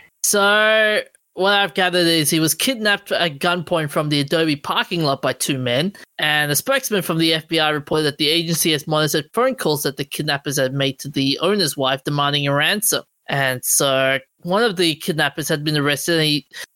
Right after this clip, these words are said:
after he picked up the six hundred fifty thousand dollar ransom that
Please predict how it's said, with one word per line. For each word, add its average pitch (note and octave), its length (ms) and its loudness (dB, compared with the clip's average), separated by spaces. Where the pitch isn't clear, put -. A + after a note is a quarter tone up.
after F3 260 -2
he E3 60 0
picked - 300 -4
up D#3 220 -2
the C#3+ 160 0
six - 280 0
hundred F#3 300 0
fifty D#3 300 -6
thousand D#3+ 500 0
dollar D3+ 260 2
ransom E3 600 -2
that C#3+ 260 -2